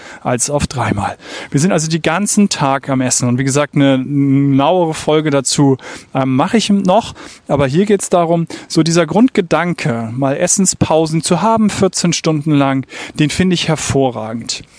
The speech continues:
Weil das, äh, entspricht so, wie wir zweieinhalbtausend Jahre gelebt haben. Wir haben nicht immer irgendwie einen Riegel in der Tasche gehabt. Und was wird daraus? Weil es geht ja hier darum, dass wir wachsen und uns weiterentwickeln.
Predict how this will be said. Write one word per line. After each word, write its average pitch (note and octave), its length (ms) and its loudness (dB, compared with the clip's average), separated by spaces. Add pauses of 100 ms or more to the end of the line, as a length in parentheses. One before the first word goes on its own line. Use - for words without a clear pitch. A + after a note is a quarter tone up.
(140)
Weil C3 140 0
das, C#3+ 200 -2
äh, D#3 200 -6
entspricht F3 580 0 (100)
so, F3 380 0
wie F#3 320 0
wir E3 240 2
zweieinhalbtausend D#3+ 760 0
Jahre D3+ 300 2
gelebt D#3 340 0
haben. C3 280 2
Wir C3 40 2
haben C#3 120 0
nicht C3+ 120 -2
immer B2+ 300 0 (340)
irgendwie C3+ 280 4
einen C3 100 4
Riegel C3 300 2
in A#2+ 100 0
der A#2 80 0
Tasche A#2+ 320 -4
gehabt. A#2 400 -10 (500)
Und D#3 220 0
was F3 180 -2
wird G3+ 160 2
daraus? G#3+ 560 2
Weil D#3 80 -2
es C#3 80 -4
geht D#3 180 -2
ja D#3 60 0
hier D3 160 2
darum, D#3 340 0
dass C3+ 200 -2
wir A#2+ 280 0
wachsen E3+ 640 2
und C3 140 0
uns C#3 240 -2
weiterentwickeln. D#3+ 920 0